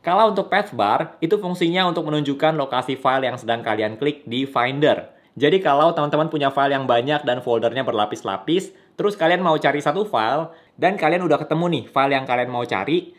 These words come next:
tapi nggak mau diulang lagi dari awal buat nyari supaya nggak lupa folder yang mana,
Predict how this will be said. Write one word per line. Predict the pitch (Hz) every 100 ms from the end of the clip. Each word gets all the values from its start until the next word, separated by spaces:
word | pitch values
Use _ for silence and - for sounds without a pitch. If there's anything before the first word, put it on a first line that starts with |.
| _
tapi | - 147 190
nggak | 135
mau | 127 127
diulang | 127 123 120
lagi | 151 185 113 143
dari | 117 110
awal | 104 104 127 160
buat | 131 110
nyari | 107 101 117
supaya | 151 - 104 107
nggak | 104 104
lupa | 107 113
folder | 131 110 107
yang | 101
mana, | 104 95 104 156